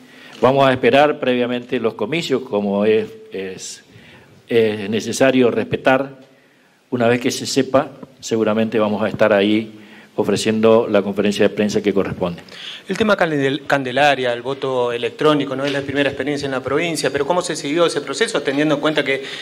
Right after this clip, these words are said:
Speaker 2: el punto inicial para extenderse, este, a toda la provincia, ¿no?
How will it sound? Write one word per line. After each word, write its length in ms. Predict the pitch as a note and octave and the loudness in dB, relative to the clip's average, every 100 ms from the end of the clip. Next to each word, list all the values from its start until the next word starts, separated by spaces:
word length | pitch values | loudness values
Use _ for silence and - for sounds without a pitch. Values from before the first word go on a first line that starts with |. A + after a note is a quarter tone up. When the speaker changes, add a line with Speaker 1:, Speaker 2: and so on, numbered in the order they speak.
| - | -8
Speaker 2:
el 360 | D3 C#3 C#3 B2+ | -2 -2 -2 -4
punto 240 | C#3+ E3 | -2 2
inicial 460 | D#3+ C#3+ C3 D#3+ F#3 | 2 2 2 2 2
para 160 | C3+ A#2 | 2 0
extenderse, 600 | - - C#3 C3+ D3 D3+ | -4 -2 2 2 2 -2
este, 280 | C#3 B2 G#2+ - - - | -4 -6 -6 -12 -8 -2
a 160 | B2 | 2
toda 160 | C#3 C#3 | 4 4
la 100 | B2 | 2
provincia, 480 | C3+ C#3 A#2+ A#2+ | 0 -2 -4 -10
¿no? 140 | A2+ | -12